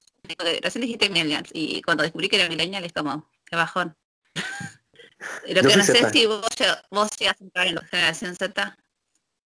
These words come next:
Speaker 2: Sí. Bueno, o
Speaker 1: Ah.
Speaker 2: sea, ya ves que está
Speaker 1: Ah.
Speaker 2: muy difuso el límite entre una y otra. Entonces, de las clasificaciones que he visto, o sea, de veinte que he visto, yo entro en quince en mi Z y cinco todavía dicen millennial.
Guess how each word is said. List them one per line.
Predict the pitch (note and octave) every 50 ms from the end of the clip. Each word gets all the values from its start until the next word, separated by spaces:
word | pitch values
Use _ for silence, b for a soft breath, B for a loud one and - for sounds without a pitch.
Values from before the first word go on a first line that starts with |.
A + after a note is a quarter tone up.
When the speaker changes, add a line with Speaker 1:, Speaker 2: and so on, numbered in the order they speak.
| _ _ _ _ -
Speaker 2:
Sí. | C#3+ C#3+ C#3 C3 B2+ B2+ - _ - - _ b b b b b b _ _ _ _ -
Bueno, | E3 G#3+ G3+ C#3+
o |
Speaker 1:
Ah. | -
Speaker 2:
sea, | D#3 C3+ B2 A#2+ A#2+
ya | C3 C#3+
ves | D#3 D#3+ -
que | - G3
está | F3+ - E3+
Speaker 1:
Ah. | D#3+
Speaker 2:
muy | E3+ F3+ F#3+ F#3+
difuso | F3 D3+ C#3+ - - D3+ D3+ - E3+ E3+ E3+ E3 D#3+ D3+ C3+ A#2+ G#2 G2+ G2
el | - C3 C3
límite | C#3 C#3+ D3 D3+ D3+
entre | E3 D3 B2 A#2+
una | A#2+ B2 B2+
y | C3
otra. | C#3+ D3 - A2+ A2+ - B B B B B B B B B B _ _ _
Entonces, | C#3 D3 D#3 D#3+ E3 F#3 G#3 G3 - - -
de | D3 D3 C#3+
las | C#3 C3+
clasificaciones | - C#3 C3 C#3 C3+ - C#3 D3+ F#3 A3 A3
que | - A#3 A3 A3
he |
visto, | A3 A3+ G#3+ A3 - - G#3+ A#3+ C#4+ A3+ -
o | B2 A2+
sea, | C3+ B2 A#2
de | A#2 A#2 A#2 A2+ G#2+ -
veinte | A2 C3 D3 D#3+ E3+ F#3+ F#3
que | -
he | F3+ E3
visto, | E3+ E3 - - F#3 F3+
yo | E3 D#3+
entro | D#3 D3+ D#3+ E3 D#3+ D3
en | B2 G#2+ G#2 G2+ F#2+
quince | - - - E3 E3 D#3+ D3+ E3+ G3 A3 B3 -
en | B2 A#2+ A2 G#2 G#2+
mi | A2 A2+ A2 -
Z | - C#3+ C#3+ C#3+ - G#3+ A3 -
y | C#3 A2+ G#2 G2 F#2+
cinco | - - A#2 A2 G#2+ - -
todavía | A#2 A2+ A2+ A2
dicen | G#2 G#2+ A#2+ A2
millennial. | G#2 G#2 A2+ A#2+ A#2+ G#2 F#2+ F#2